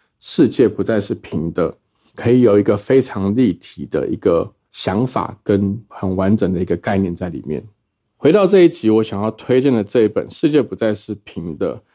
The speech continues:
它第一章先讲的是一个，一个时代的结束，他去跟大家介绍了这样子的全球化，这个开始是怎么开始的，就是这个超级强权，也就是A K A美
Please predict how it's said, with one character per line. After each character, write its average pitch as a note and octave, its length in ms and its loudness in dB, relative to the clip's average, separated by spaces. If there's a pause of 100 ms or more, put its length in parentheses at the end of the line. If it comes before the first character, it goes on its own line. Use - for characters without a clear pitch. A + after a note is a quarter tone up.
(180)
它 C3+ 220 -4
第 D#3 220 2
一 D#3 40 6
章 C3 260 0
先 C3+ 220 2
讲 E2+ 200 -4
的 C#2+ 80 -6
是 G#2+ 200 0
一 F2 60 0
个， - 400 0
一 A#2+ 80 0
个 B2+ 220 2
时 - 200 -8
代 G#2+ 200 0
的 F#2+ 80 0
结 F2 260 0
束， - 340 0 (520)
他 D3 180 -2
去 D3 160 0
跟 C3+ 160 2
大 B2+ 80 2
家 B2+ 140 0
介 B2 180 2
绍 G#2+ 240 -2
了 F#2+ 80 0
这 C3 140 -2
样 A2+ 120 0
子 G2 80 -2
的 F2+ 60 -2
全 G2+ 240 -8
球 G2 200 -6
化， G2+ 320 -4 (120)
这 - 100 -10
个 B2 120 2
开 D3+ 260 0
始 - 180 -4
是 G#2+ 140 -10
怎 E2+ 100 -6
么 C2 80 -4
开 F#2 220 -4
始 - 280 -8
的， - 140 -8
就 G2+ 120 -4
是 G2+ 160 -2
这 C3+ 240 2
个 G2+ 180 2
超 C3 260 -2
级 G2+ 160 0
强 G2 240 -4
权， F#2+ 200 -4
也 F2+ 80 0
就 F2+ 60 -2
是 - 120 -10
A G#2+ 140 0
K A2 280 4
A A2 40 2
美 G2 200 0